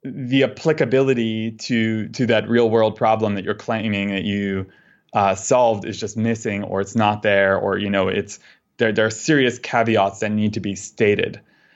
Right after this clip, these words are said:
Um, and then, you know, you have this, these weird things that you, like, you have to argue that your, your quantitative result is correct. You have to argue, you have to be meticulous about laying out, like, how you did your splits between trained validation test data,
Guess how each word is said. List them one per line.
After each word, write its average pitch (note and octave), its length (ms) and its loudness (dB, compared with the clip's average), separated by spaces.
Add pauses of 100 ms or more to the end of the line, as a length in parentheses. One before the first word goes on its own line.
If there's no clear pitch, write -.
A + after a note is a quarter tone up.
(260)
Um, G#2+ 360 2
and C3 140 0
then, F3+ 380 2
you D3 100 0
know, C3+ 60 0
you B2+ 160 -2
have C#3+ 240 0
this, C#3+ 180 -4
these B2 300 -6
weird D#3 260 2
things E3 200 0
that C3+ 120 -4
you, B2 400 0 (220)
like, A2+ 160 -2
you C3 80 2
have D#3 240 0
to C3 100 2
argue A2+ 380 0
that G2 280 -2
your, G#2+ 280 -2
your G#2+ 180 -2
quantitative A2 540 -2
result A2+ 340 2
is G#2 80 -8
correct. B2 440 -2
You G#2 60 -4
have G2+ 100 -4
to - 80 -6
argue, A2+ 280 0
you G#2 80 -2
have A2 140 -2
to G#2+ 240 -2 (260)
be A#2+ 100 0
meticulous A#2 540 2
about G2 460 0
laying A2+ 320 2
out, G#2+ 180 2
like, G2+ 260 -4 (120)
how A#2 240 0
you A2 180 2
did G#2+ 180 -2
your G2+ 380 0
splits - 540 -4
between G#2 320 -4
trained G#2 320 2
validation G2+ 520 0
test A#2 280 -2
data, F#2+ 360 0